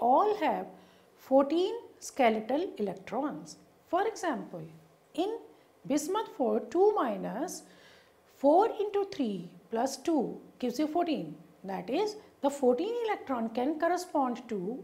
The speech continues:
eight electrons for the four sigma bonds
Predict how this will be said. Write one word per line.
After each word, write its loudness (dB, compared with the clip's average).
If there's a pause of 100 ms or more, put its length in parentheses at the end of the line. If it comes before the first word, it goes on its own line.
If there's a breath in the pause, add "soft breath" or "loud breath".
(180)
eight 2
electrons -4 (500 loud breath)
for 8
the -2
four 6
sigma -2
bonds 2